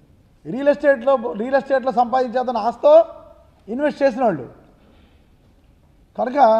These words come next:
జగన్మోహన్ రెడ్డి ఎస్ కరెక్ట్గా చేస్తాడు ఈరోజు ఆయన. ఈరోజు ఆంధ్ర రాష్ట్రం విడిపోవడానికి ప్రధానమైన కారణం తెలంగాణలో మన వాళ్ళందరూ వెళ్ళి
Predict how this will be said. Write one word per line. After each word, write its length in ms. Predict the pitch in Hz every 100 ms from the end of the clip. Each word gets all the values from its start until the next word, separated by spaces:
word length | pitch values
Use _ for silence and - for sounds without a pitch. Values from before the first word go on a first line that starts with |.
| 254 - - _ _ 110
జగన్మోహన్ 440 | 139 202 262 294 277
రెడ్డి 200 | 277 247
ఎస్ 120 | 269 269
కరెక్ట్గా 260 | 202 - 302
చేస్తాడు 260 | 262 262 254 226
ఈరోజు 180 | 226 208
ఆయన. 120 | 131 - _ _ _ _ _ -
ఈరోజు 300 | 151 202 254 269 262 - 135
ఆంధ్ర 200 | 196 247
రాష్ట్రం 240 | 262 226 240
విడిపోవడానికి 420 | 220 233 254 247
ప్రధానమైన 380 | 202 220 247 247 190
కారణం 320 | 190 220 277 339 - - _ _ _ _ _ _ _ _ _ _
తెలంగాణలో 720 | - 175 269 277 262 247 240 294 320 - - _ _ - 170
మన 100 | 202 226
వాళ్ళందరూ 440 | 262 240 247 269 240
వెళ్ళి 140 | 247